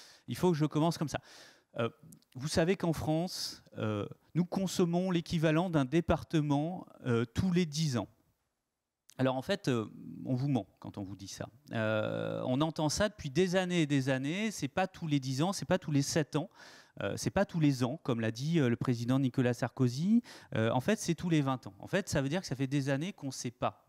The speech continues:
Euh, on connaît pas et on n'est pas capable de mesurer le phénomène.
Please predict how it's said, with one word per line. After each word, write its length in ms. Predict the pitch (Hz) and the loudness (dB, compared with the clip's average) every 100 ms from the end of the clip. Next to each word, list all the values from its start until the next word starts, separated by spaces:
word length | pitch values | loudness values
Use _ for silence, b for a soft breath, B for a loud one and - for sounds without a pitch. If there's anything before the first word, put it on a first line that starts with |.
| - | -8
Euh, 180 | 104 107 | -6 -6
on 100 | 117 | -6
connaît 320 | - 156 135 | -2 0 0
pas 200 | - 170 | 0 0
et 20 | |
on 100 | 160 | 2
n'est 80 | 117 | 0
pas 160 | - 147 | 0 -2
capable 400 | 127 - 143 135 | -2 -2 -2 -2
de 80 | |
mesurer 300 | 120 120 113 | -2 -2 -2
le 80 | 113 | -2
phénomène. 440 | - 113 120 185 | -2 -2 0 0